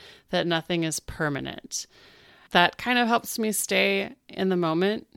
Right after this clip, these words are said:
stay present, because I know that those times that are really, really amazing, they're not gonna last forever.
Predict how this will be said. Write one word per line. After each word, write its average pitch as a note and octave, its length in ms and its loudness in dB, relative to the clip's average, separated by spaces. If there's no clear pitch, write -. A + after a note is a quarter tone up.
stay - 280 -6
present, F3 720 -4
because F3 260 -4
I F3 140 2
know A3 200 0
that E3 220 0
those D#3+ 280 -2
times E3+ 360 -2
that D#3+ 140 -4
are D3 320 0
really, A3 380 4
really F#3+ 340 2
amazing, D#3 920 -2
they're F#3+ 140 -6
not C#4+ 200 -6
gonna D4+ 200 -2
last G#3+ 400 -2
forever. C3 640 -6